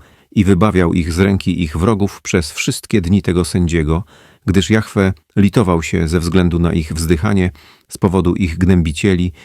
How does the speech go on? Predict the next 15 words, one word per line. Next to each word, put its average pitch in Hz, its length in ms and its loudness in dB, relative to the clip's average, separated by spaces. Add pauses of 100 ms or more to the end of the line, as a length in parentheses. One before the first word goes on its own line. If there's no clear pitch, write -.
(120)
i - 100 -8
ciemiężców. 87 840 -2 (920)
Jednak 101 360 2
po 98 120 0
śmierci 95 380 2
sędziego 95 520 2
odwracali 90 500 0
się 90 240 0
i 85 280 0
upadali 87 500 0
jeszcze 85 300 -2
niżej 87 300 2
niż 85 180 -2
ich - 160 -8
ojcowie. 76 520 -4